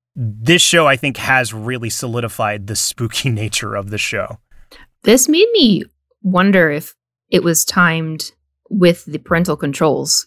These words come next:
Speaker 2: because that's kinda how spooked I was, and I was not ready for that. Uh, you know, there was violence in Falcon, and that was a lot. But this was, this was more,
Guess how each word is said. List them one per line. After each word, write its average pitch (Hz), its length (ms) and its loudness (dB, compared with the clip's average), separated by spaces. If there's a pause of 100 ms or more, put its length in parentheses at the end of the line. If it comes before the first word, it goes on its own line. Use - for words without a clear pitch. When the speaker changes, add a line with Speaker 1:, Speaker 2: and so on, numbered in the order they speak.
(100)
Speaker 2:
because 156 400 0
that's 139 260 -4
kinda 190 260 2
how 151 120 2
spooked 151 400 -4
I 135 120 -2
was, 131 460 -4
and 139 180 -2
I 143 60 0
was 151 180 0
not 147 400 2
ready 147 240 -4
for 190 140 -4
that. 190 460 0
Uh, 127 360 -6
you 147 100 -4
know, 127 80 -4
there 131 140 -8
was 135 140 -8
violence 135 520 -4
in 127 160 -4
Falcon, 139 540 -2 (520)
and 143 80 -4
that 147 100 0
was 160 160 0
a 151 60 -4
lot. 139 380 -2 (320)
But 165 460 0
this 160 300 -2
was, - 480 -4 (360)
this - 180 -2
was 165 180 4
more, 156 580 2